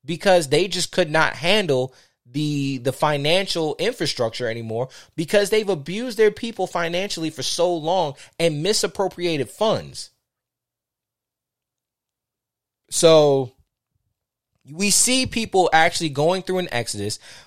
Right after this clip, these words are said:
because in this exodus, it wasn't all Israelites that went. It, it was people of, of, it was all kinds of people. So we see that these people are fleeing from states that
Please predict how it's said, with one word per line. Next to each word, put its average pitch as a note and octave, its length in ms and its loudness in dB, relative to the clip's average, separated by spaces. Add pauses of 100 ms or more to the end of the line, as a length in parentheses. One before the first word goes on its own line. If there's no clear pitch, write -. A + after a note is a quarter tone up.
(140)
because C#3 380 4
in F#3 180 0
this A#3 200 4
exodus, E3+ 400 2
it E3+ 120 2
wasn't F#3+ 320 4
all E3+ 200 2
Israelites D3 760 -4 (280)
that B2+ 200 -2
went. A2+ 240 -6 (500)
It, D3 160 0
it F#3 180 4
was F3+ 140 2
people G3 420 0
of, D#3 120 -4
of, D3 460 0 (320)
it D#3+ 100 0
was E3 140 0
all G#3 260 8
kinds G3+ 380 0
of D#3 80 -2
people. - 380 -4 (1700)
So F3+ 380 6
we D#3 300 -2
see G#3+ 640 -2 (100)
that D3 260 2
these D3+ 200 -2
people G#3+ 420 -2
are C3+ 140 2
fleeing F3+ 880 0 (300)
from F#3 640 2 (200)
states - 540 0
that C3+ 460 4